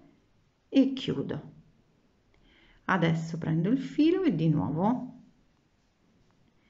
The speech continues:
realizzo prima,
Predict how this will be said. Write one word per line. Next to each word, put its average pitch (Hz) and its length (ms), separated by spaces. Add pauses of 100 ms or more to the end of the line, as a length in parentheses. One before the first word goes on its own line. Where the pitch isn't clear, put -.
(580)
realizzo - 720 (340)
prima, 196 720